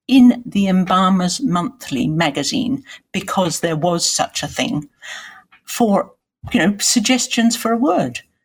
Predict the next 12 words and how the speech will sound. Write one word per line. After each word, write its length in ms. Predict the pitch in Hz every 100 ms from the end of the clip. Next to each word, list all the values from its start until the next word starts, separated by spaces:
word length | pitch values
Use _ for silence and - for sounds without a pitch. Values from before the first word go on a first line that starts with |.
| _ _
So 220 | - 254
mortician, 840 | 220 214 208 208 349 - 131 240 - _ _ _ _ -
which 240 | 208 -
was 140 | 202 202
for 140 | 180
a 40 |
long 180 | 170 269
time 280 | 285 143 135
the 80 | 151
standard 420 | - 185 214 160
American 460 | 160 220 240 151 123
word, 320 | 123 208